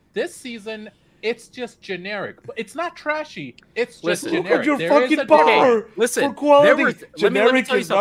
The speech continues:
Speaker 2: something. No, let
Speaker 3: trash
Speaker 2: me
Speaker 3: for
Speaker 2: tell you
Speaker 3: you.
Speaker 2: guys something about isekai. There are two isekai this season that I never heard of in my life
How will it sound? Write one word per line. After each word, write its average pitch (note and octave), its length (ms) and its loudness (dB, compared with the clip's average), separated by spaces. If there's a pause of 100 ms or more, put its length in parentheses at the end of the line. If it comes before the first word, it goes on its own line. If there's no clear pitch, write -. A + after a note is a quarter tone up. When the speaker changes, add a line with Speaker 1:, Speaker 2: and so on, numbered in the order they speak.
(100)
Speaker 2:
something. C3+ 40 -10
No, F#3+ 60 -2
let F#3+ 80 0
Speaker 3:
trash G3+ 140 -2
Speaker 2:
me D4 80 -8
Speaker 3:
for G#3+ 60 -4
Speaker 2:
tell C4+ 120 0
you - 100 -6
Speaker 3:
you. - 60 -8
Speaker 2:
guys G#3 220 -4
something F3+ 240 -12
about D#3+ 220 -6
isekai. D#3 460 -10 (300)
There A3+ 220 -2
are F3 40 0
two D#4+ 280 -6
isekai A3+ 500 -6
this E3 140 -10
season D#3+ 300 -16
that C#3 100 -6
I E3 80 -4
never G3 320 -10
heard F3+ 320 -12
of A#2 120 -10
in C3+ 120 -14
my D3 160 -8
life B2 320 -12